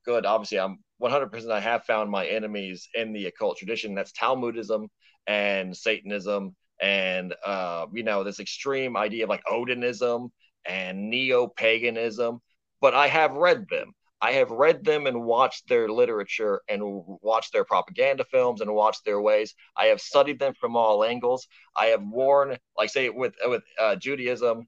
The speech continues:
um, I, I studied Hebrewism. I studied the whole idea of, like, uh,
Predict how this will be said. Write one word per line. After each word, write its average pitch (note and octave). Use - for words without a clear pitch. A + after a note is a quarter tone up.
um, G2
I, D#3+
I C#3+
studied A#2
Hebrewism. G#2
I A2
studied A#2+
the A2+
whole A#2
idea C3
of, G#2
like, G2
uh, E2